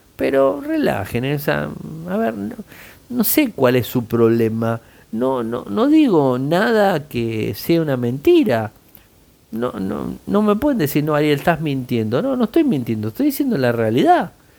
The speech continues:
La realidad a veces es fuerte, la realidad a veces molesta, ¿no? Obvio. Y evidentemente les molesta más de lo que, de lo que podría haber pensado que les iba a molestar, ¿no? Qué sé yo, este, eh,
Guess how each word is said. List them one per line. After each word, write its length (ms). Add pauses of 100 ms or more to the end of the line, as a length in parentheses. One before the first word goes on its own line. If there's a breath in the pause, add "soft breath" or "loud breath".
(340 soft breath)
La 140
realidad 380
a 20
veces 300
es 20
fuerte, 680
la 120
realidad 420
a 80
veces 300
molesta, 640 (100)
¿no? 160
Obvio. 680 (480 loud breath)
Y 80
evidentemente 520
les 140
molesta 500
más 240
de 120
lo 160
que, 160 (160)
de 220
lo 140
que 140
podría 680
haber 220
pensado 540
que 80
les 220
iba 140
a 20
molestar, 640
¿no? 200 (800 loud breath)
Qué 160
sé 240
yo, 400
este, 680 (380 loud breath)
eh, 560